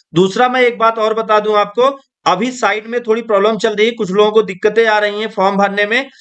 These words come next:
अगर आपको प्रॉब्लम हो रही है एसएससी का फॉर्म फिलअप करने में तो इसके लिए आप परेशान ना हो।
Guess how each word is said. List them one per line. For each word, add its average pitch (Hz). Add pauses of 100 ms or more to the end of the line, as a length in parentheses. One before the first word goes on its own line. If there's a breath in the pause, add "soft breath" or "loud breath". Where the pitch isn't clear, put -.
(260 loud breath)
अगर 214
आपको 226
प्रॉब्लम 208
हो 202
रही 233
है 233
एसएससी 202
का 214
फॉर्म 202
फिलअप 208
करने 214
में 233
तो 233
इसके 214
लिए 214
आप 208
परेशान 202
ना 220
हो। 214